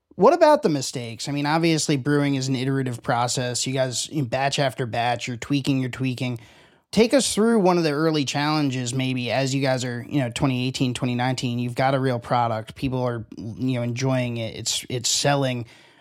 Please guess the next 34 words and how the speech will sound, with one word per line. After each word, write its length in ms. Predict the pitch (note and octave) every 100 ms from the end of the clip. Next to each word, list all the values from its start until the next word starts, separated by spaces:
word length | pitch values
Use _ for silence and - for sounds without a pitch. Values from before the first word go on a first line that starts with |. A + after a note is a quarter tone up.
| _ -
Uh, 680 | C#3+ D3 D3 C#3+ C#3+ C3+ -
I'm 180 | C#3+ C#3+
sure 220 | - F#3
you 140 | F#3+ E3
hit 220 | E3 A#2+
speed 320 | - D#3+ C3+
bumps. 260 | A2+ G#2+ -
I'm 100 | B2
sure 200 | - D3+
you 180 | C3+
hit 420 | C3 C3 A2 _ -
sort 240 | - C3
of 280 | B2 A2+ B2
walls 580 | C3 C3 C3+ G#2+ A2 A#2+
where 400 | A#2+ A#2 A2 -
you 160 | - C3
don't 180 | B2+ A#2
know 140 | B2
how 140 | B2+
to 60 | A2+
troubleshoot. 480 | - D#3+ D3 D#3 C#3
Maybe 280 | C#3+ E3+ F#3+
there 140 | F#3
aren't 240 | E3+ E3 D3
as 200 | D3+ B2
many, 520 | D3 E3+ D#3+ C#3 - _ _ _ _ -
in 160 | B2+
fact, 240 | A#2+ D3+ B2+
we 100 | C3
know 240 | C#3 G3+
there 160 | D#3+ C3+
aren't 220 | B2+ B2+
as 160 | A#2 B2
many, 460 | C3 B2 A#2+ -